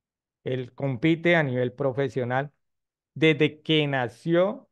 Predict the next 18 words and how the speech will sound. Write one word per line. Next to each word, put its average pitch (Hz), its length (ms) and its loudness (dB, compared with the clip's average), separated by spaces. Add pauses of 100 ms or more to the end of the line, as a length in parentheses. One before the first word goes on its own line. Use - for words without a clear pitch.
(140)
desde 135 260 -6
el 123 120 -10
primer 135 400 -4
día, 160 220 0
yo 135 140 -2
lo 139 140 -2
comencé 123 640 -6
a 135 220 2
entrenar. 120 1000 0 (1000)
Pero 135 180 2
ese 135 160 2
entrenamiento 143 760 0
se 143 140 -2
dirigió 131 640 -2
a 143 300 -4
parte 143 320 -2
de 147 120 2
estimulación. 127 1160 -2